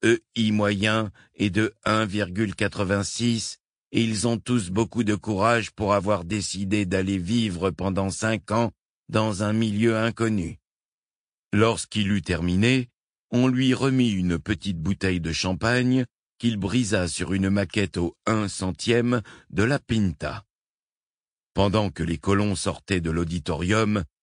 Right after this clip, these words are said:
puis embarquaient à bord de la Pinta, Macmillan et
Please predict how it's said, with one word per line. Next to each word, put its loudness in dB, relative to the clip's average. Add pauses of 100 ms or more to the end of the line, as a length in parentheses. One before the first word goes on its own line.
puis -2
embarquaient 0
à -2
bord -2
de -8
la -6
Pinta, 0 (540)
Macmillan 2
et -4